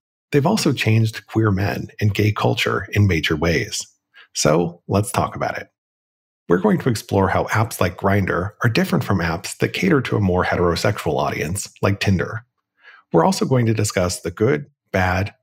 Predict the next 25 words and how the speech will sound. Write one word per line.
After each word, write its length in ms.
and 100
sometimes 520
very, 460
very 340
ugly 420
of 140
gay 120
hookup 320
apps. 480
On 100
the 80
one 160
hand, 400
these 160
apps 240
have 140
helped 200
many 200
people 320
to 100
find 280
a 40
sense 260
of 120
community. 480